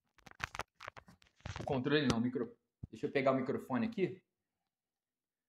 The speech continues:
Esse barulho que vocês ouviram, ele não é um barulho do, de som F M, ele não é um barulho de som P S G, ele não é um barulho de som S C C,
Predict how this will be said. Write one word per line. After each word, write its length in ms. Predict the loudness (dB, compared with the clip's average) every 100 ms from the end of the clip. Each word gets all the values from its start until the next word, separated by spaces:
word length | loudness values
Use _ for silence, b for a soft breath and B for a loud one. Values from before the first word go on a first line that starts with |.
| _ _ _ _ _ _ _ _ _ _ _ _ _ _ _ _ _ _ _ _ _ _ _ -20 _ _ _ -20 -20 _ _ _ _ _ _ _ 2
Esse 280 | 2 6
barulho 600 | 12 12 12 8 6 0 -12 -20 _
que 100 | 0
vocês 320 | 8 8 8 6
ouviram, 520 | 6 10 10 8 2 -12 _ _ _
ele 180 | -4 0
não 120 | 6
é 60 | 6
um 100 | 12
barulho 560 | 12 12 8 4 -2 -18 _ -12
do, 480 | 0 4 4 2 -6 _
de 140 | -10 -2
som 200 | 4 4
F 240 | 4 4
M, 520 | 6 8 8 6 2 4
ele 180 | 4
não 80 | 6
é 40 | 6
um 80 |
barulho 540 | 10 10 8 4 2 -8 -16
de 80 | -8
som 200 | 2 4
P 120 | 8
S 220 | 6 4
G, 480 | 0 4 6 6 2 -14 _ _ _ _
ele 180 | 2 6
não 120 | 8
é 20 | 8
um 100 | 12
barulho 340 | 12 10 4
de 80 | 0
som 120 | 2
S 200 | 2 2
C 120 | 0
C, 460 | 2 4 4 4